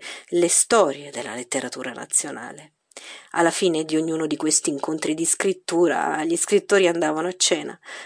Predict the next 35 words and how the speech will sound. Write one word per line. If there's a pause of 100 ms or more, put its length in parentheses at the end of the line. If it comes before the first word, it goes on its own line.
per
parlare
un
po'
fra
loro, (200)
cementare,
disfare
accordi (300)
e
anche
per
capirsi
e
spiegarsi,
dato (300)
che
in
sala
chi
per
un
motivo,
chi
per
un
altro (200)
era
sfuggito
un
tratto,
un
grammo
di
qualcosa.